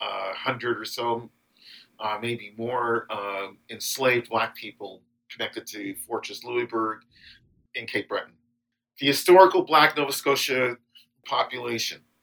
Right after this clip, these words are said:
dating back to seventeen sixty, and then the Black Loyalists' arrival, seventeen eighty-three, and then the Black refugees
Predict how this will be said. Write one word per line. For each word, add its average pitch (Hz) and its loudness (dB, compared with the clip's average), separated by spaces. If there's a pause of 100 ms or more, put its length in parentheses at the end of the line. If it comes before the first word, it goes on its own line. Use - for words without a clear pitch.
(680)
dating 143 8
back 135 2
to 127 -8
seventeen 131 -2
sixty, 117 -8 (380)
and 123 -4
then 131 2
the 127 -4
Black 131 2
Loyalists' 131 2
arrival, 123 0
seventeen 120 -6
eighty-three, 117 -2 (280)
and 113 -4
then 135 4
the 135 2
Black 127 0
refugees 127 -2